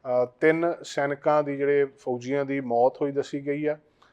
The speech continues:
ਇਰਾਕ ਦੇ ਸੋਲਾਂ ਤੇ ਸੀਰੀਆ ਦੇ ਅਠਾਰਾਂ ਲੋਕ ਨਿਊਯਾਰਕ ਟਾਈਮਜ਼ ਦੇ ਮੁਤਾਬਕ, ਅ, ਜਿਹੜਾ ਦੱਸਿਆ ਗਿਆ ਆ ਤੇ ਇਹਦੇ ਵਿੱਚ ਸੱਤ ਜਗ੍ਹਾ ਜਿਹੜੀਆਂ, ਚਾਰ ਸੀਰੀਆ ਦੇ ਵਿੱਚ, ਤਿੰਨ ਇਰਾਕ ਦੇ ਵਿੱਚ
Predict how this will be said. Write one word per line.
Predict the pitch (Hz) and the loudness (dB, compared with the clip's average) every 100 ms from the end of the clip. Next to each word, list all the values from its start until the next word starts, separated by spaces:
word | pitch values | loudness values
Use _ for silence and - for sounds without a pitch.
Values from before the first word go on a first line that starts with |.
| _ - | _ -4
ਇਰਾਕ | 131 135 139 139 | 4 6 6 4
ਦੇ | 151 151 | -4 -8
ਸੋਲਾਂ | - 123 131 143 | -8 -4 -2 -2
ਤੇ | 156 | -6
ਸੀਰੀਆ | - 135 131 139 143 | -10 -10 -8 -6 -4
ਦੇ | 143 | -4
ਅਠਾਰਾਂ | 147 - 123 123 139 143 | -4 0 2 4 2 0
ਲੋਕ | 135 123 131 135 151 | -2 -2 -2 -2 -4
ਨਿਊਯਾਰਕ | 123 143 180 165 143 - - | -2 2 4 6 6 2 -6
ਟਾਈਮਜ਼ | 135 135 127 | -6 -6 -8
ਦੇ | 139 | -8
ਮੁਤਾਬਕ, | 127 131 123 131 131 131 139 _ _ _ _ _ 131 127 123 | -4 2 2 2 -6 -10 -10 _ _ _ _ _ 0 4 4
ਅ, | |
ਜਿਹੜਾ | 120 135 135 131 127 127 123 | 2 6 6 6 4 2 0
ਦੱਸਿਆ | 117 131 156 147 | -2 0 6 6
ਗਿਆ | 143 139 139 147 | 6 4 6 4
ਆ | 156 | 2
ਤੇ | - 156 147 - _ _ _ | -2 -4 -4 -8 _ _ _
ਇਹਦੇ | 165 156 170 | -4 2 2
ਵਿੱਚ | 160 143 - | 2 -2 -2
ਸੱਤ | 151 - 160 175 160 | -4 2 4 4 2
ਜਗ੍ਹਾ | 143 139 | -2 0
ਜਿਹੜੀਆਂ, | 143 143 147 | 0 -2 -10
ਚਾਰ | 143 135 131 135 | -2 4 4 2
ਸੀਰੀਆ | - 127 131 151 | -4 -10 -2 -2
ਦੇ | 156 | -2
ਵਿੱਚ, | 156 156 | -8 -10
ਤਿੰਨ | - 135 135 135 139 | -6 -4 -4 -6 -2
ਇਰਾਕ | 123 123 - | 2 2 0
ਦੇ | 147 | -6
ਵਿੱਚ | 151 151 - | -6 -6 -10